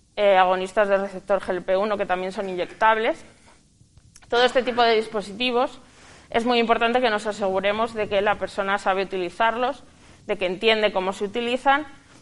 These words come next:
para su día a día y para asegurarnos de que el tratamiento va a realizar su función. En un estudio observacional que se realizó en una, en una farmacia comunitaria,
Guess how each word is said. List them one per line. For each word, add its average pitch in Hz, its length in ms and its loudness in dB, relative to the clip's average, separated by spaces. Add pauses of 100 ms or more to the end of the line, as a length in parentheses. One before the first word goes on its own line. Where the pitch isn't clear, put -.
(540)
para 214 200 8
su 196 140 -2
día 208 200 6
a 220 40 6
día 247 220 6
y 254 60 0
para 196 200 6
asegurarnos 196 540 2
de 220 80 0
que 208 60 2
el 185 60 2
tratamiento 180 480 0
va 185 100 6
a - 20 4
realizar 180 420 -2
su 180 220 -6
función. 165 480 -10 (760)
En 202 320 4
un 233 140 4
estudio 233 520 4
observacional 220 720 2
que 233 120 0
se 208 120 0
realizó 190 380 2
en 196 60 2
una, 196 680 0
en 202 140 -2
una 196 180 0
farmacia 190 460 -4
comunitaria, 220 720 0